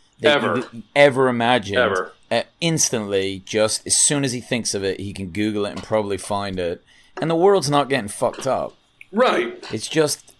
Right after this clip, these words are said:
Speaker 1: existing and continue.
Speaker 2: Well,
Speaker 1: Like,
Speaker 2: I
Speaker 1: we
Speaker 2: feel
Speaker 1: don't,
Speaker 2: like
Speaker 1: we don't hear stories of all this deprived sexual weirdness.
Speaker 2: No, I do think you do have, I mean, I mean,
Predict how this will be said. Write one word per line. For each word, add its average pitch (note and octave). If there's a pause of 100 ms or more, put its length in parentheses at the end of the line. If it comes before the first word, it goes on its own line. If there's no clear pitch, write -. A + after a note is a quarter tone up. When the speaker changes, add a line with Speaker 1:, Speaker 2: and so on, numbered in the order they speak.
(120)
Speaker 1:
existing A2
and G2+
continue. D3
Speaker 2:
Well, D4
Speaker 1:
Like, -
Speaker 2:
I -
Speaker 1:
we D#3
Speaker 2:
feel F3+
Speaker 1:
don't, -
Speaker 2:
like - (240)
Speaker 1:
we D3
don't C#3
hear C#3+
stories B2+
of G2
all G#2
this G2+ (240)
deprived A2
sexual F#2+
weirdness. -
Speaker 2:
No, B3
I B3+
do G#4+
think A4
you C#4
do A3+
have, G3
I D#3
mean, C#3
I D3
mean, C3